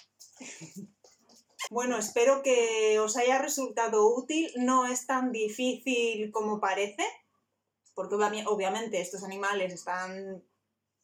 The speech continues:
en plenas facultades y no paran quietos, pero bueno, como siempre os digo, en estos casos, eh, hay que procurar mantener la calma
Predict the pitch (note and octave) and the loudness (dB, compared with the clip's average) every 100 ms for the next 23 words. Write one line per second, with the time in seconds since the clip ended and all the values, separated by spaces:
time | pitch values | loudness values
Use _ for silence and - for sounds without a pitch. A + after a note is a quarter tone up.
0 | _ G#3+ G#3+ G#3+ G#3+ G#3+ - G#3 G#3 G#3 | _ -8 -2 0 0 -2 -2 -2 -2 0
1 | A#3+ A3+ - G#3+ G#3 A3 G#3+ G3+ G#3 G#3+ | 0 0 -2 -2 -2 -2 -4 -6 -2 -2
2 | G#3 C#4 C#4 - F#4 - E4+ E4 - - | 0 0 -2 -2 -12 -12 -16 -18 -20 -20
3 | _ _ _ - A3+ G#3 G#3+ A3 G3+ - | _ _ _ 2 4 4 2 2 -4 -6
4 | _ - A#3 G#3+ A#3 A#3 A#3 A#3 G#3+ A3+ | _ -4 -2 0 -2 0 0 0 0 2
5 | G#3 G#3 F#3 G#3 G#3+ G#3+ G#3+ G#3+ G#3 A#3 | 4 2 0 -2 -2 -2 -2 -4 -2 -4
6 | A#3 C4 B3+ B3 - G#3 G#3 G#3+ G3+ G#3 | -2 -2 -2 -4 -4 -4 -2 -4 -4 -2
7 | G#3 G#3+ G#3+ G#3+ G3+ G3 G3 G3 G3 G3 | 0 0 -2 -4 -4 -4 -4 -4 -4 -2
8 | G3+ A#3+ C#4 F#4+ | -2 0 -2 -2